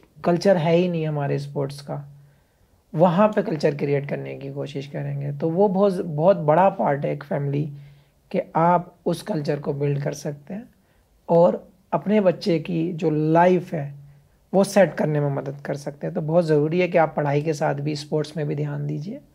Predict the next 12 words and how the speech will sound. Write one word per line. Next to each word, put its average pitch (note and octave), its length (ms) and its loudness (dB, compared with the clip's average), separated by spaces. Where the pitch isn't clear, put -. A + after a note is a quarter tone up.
और D3 480 0
अपने F#3+ 240 2
बच्चे D3 340 -2
को C#3+ 220 -2
अच्छे F#3 300 4
दिल D#3 200 2
से, D3 260 0
अच्छी, F#3+ 580 0
अच्छी F3+ 320 4
अप्रोच D#3 400 4
के C#3+ 120 -4
साथ D3 240 -4